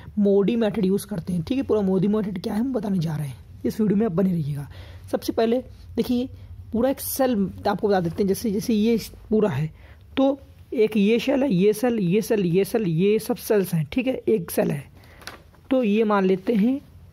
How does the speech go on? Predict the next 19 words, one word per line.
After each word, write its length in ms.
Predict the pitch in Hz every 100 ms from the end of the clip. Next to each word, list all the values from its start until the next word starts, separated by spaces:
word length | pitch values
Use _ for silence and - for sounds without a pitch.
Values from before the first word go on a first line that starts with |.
| -
एक 280 | 226 247 -
पूरी 260 | 220 220 233
cell 260 | - 220
है। 160 | 127 120 - - -
ठीक, 200 | 311 - - - - 254
इस 100 | -
cell 260 | - 226
के 80 | 226
अंदर 180 | 220 226
क्या 140 | 214
क्या 140 | 180 214
समाया 300 | 214 202 202
हुआ 240 | 208 202
है, 100 | 240
एक 140 | 220
सीआईजे 420 | - 214 190 175 208
समाया 320 | 220 226 220
हुआ 240 | 214 220
है, 140 | 240